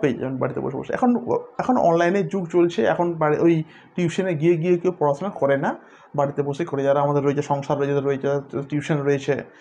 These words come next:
সব কিছু কিন্তু দেওয়া হয় এখানে, ঠিক আছে? খুব সুন্দর ক্লাস আমাদের এখানে হয় বেস একাডেমিতে। আপনি যদি চান যে ভর্তি হব, আমার দেওয়া এই নাম্বারে আপনি করতে পারেন WhatsApp, করতে পারেন আপনি কল। আমি কিন্তু সবসময় ফ্রি আছি আপনাদের জন্য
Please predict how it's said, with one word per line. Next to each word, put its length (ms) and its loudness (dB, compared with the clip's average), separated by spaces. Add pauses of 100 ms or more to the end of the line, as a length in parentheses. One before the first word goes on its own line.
(220)
সব 260 -2
কিছু 180 -2
কিন্তু 220 -4
দেওয়া 220 2
হয় 160 -4
এখানে, 280 -8 (320)
ঠিক 120 -2
আছে? 200 0 (380)
খুব 120 4
সুন্দর 380 4
ক্লাস 240 2
আমাদের 180 0
এখানে 200 -6
হয় 200 2
বেস 200 2
একাডেমিতে। 600 -2 (320)
আপনি 260 -2
যদি 180 -2
চান 240 0
যে 60 0
ভর্তি 320 -2
হব, 440 0 (120)
আমার 260 -2
দেওয়া 160 2
এই 200 -2
নাম্বারে 340 0
আপনি 240 -4
করতে 300 -4
পারেন 200 -2
WhatsApp, 400 -4
করতে 300 -8
পারেন 200 -6
আপনি 180 -10
কল। 240 -2 (640)
আমি 220 -2
কিন্তু 200 -6
সবসময় 360 -2
ফ্রি 260 0
আছি 260 0
আপনাদের 360 -6
জন্য 380 -6